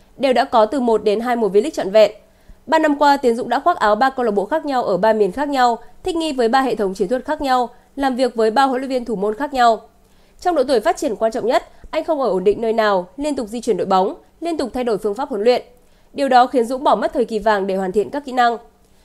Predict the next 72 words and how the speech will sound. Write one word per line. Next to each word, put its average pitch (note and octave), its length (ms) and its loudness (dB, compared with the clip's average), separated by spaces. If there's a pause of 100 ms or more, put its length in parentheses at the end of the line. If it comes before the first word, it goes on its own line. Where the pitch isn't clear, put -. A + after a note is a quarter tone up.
(140)
Những D4 120 -8
đồng E4+ 120 0
đội C4+ 140 4
của A3+ 120 -2
Tiến G#3+ 200 4
Dũng B3+ 160 -4
là D#4+ 180 2
Quang B3 200 -2
Hải A3+ 200 -2
và G3 140 -2
Văn A3+ 180 0
Hậu A#3 160 2
làm G3 180 2
ví F#3+ 120 -4
dụ. B3 220 -4 (320)
Họ C#4+ 180 -6
chỉ C4+ 100 -6
chơi D4 180 0
cho D4 140 -2
một C4 200 0
câu B3 100 -2
lạc A3+ 80 2
bộ G#3 220 2
từ G#3+ 140 0
ngày G3+ 180 0
lên G#3+ 160 2
V-League. G#3+ 260 2 (500)
Cả C#4 100 0
hai D4 200 0
đều C4+ 160 0
từng A3+ 160 0
có G#3+ 120 2
những A3 180 0
khởi C#4 140 -4
đầu G3+ 120 2
khó F#3+ 160 -6
khăn. A#3+ 300 0 (400)
Quang E4 180 2
Hải D4 160 4
từng G#3+ 160 -2
bị A3 100 -4
khán A3 220 0
giả C4 140 4
trên C4+ 180 -4
sân B3+ 180 -6
la A#3 140 2
ó, F#3+ 480 2
đòi A#3 220 4
huấn A3+ 120 0
luyện C#4 80 -6
viên C4+ 140 -2
thay B3 140 -4
ra. A#3 300 4 (540)
Tuy E4 100 -4
nhiên, D#4 200 0
họ C#4 120 0
gắn G#3+ 180 0
bó G#3 140 4
với G#3+ 160 2
một C#4 100 -2
tập A3+ 180 -6
thể, A3 260 0 (220)
chơi E4 180 -2
dưới B3+ 140 2
sự C4 120 -2
bảo A3+ 160 2
bọc G3 200 2
của G3+ 80 -2
đội F#3+ 100 -2
bóng F#3+ 160 -2
khởi G#3+ 160 -2
nghiệp. F#3+ 220 2